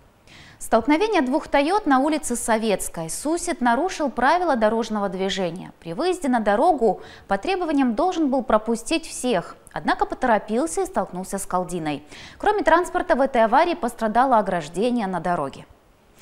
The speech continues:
Еще одна тройная авария на этой неделе. Мужчина на микроавтобусе нарушил правила. При развороте вне перекрестка или повороте налево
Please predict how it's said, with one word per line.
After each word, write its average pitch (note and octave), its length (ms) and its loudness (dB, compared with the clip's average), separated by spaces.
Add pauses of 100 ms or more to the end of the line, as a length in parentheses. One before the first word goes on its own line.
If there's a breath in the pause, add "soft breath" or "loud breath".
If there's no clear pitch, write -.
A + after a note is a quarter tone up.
(320 loud breath)
Еще F#4+ 240 2
одна F#4 140 4
тройная D4+ 420 6
авария F4+ 340 6
на D4+ 100 4
этой D4 200 2
неделе. A#3+ 500 2
Мужчина D#4 400 -2
на C#4 100 4
микроавтобусе B3 880 2
нарушил C4 420 0
правила. E3+ 560 2
При D#3 140 -10
развороте F#3 540 -4
вне B3 240 2
перекрестка B3 720 0
или A#3+ 160 2
повороте G#3+ 680 2
налево E3 560 -4